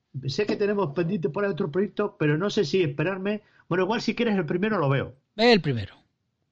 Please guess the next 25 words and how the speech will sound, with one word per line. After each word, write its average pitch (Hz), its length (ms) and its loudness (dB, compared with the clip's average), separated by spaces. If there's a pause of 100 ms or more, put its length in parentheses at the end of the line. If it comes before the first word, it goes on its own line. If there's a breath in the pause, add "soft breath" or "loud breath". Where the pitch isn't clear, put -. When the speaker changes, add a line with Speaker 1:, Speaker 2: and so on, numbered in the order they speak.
(140)
Speaker 1:
Pa, 143 320 -2
pa 147 140 -2
ver 160 100 0
si 220 80 -2
encuentro 208 440 -2
uno 202 220 0
que 160 140 -2
tenga 147 300 2
audio, 202 300 0
porque 143 220 -4
es 139 60 -4
que 160 140 -4
no 175 120 -6
estoy 196 200 -2
dando 165 260 -2
con 143 180 0
él. 123 160 -6 (200)
Speaker 2:
No 123 180 -4
jodas, 165 280 2
pero 131 140 -4
si 117 280 -6
ya 117 160 -6
te 123 120 -6
pasaré 139 380 0
yo 127 400 -4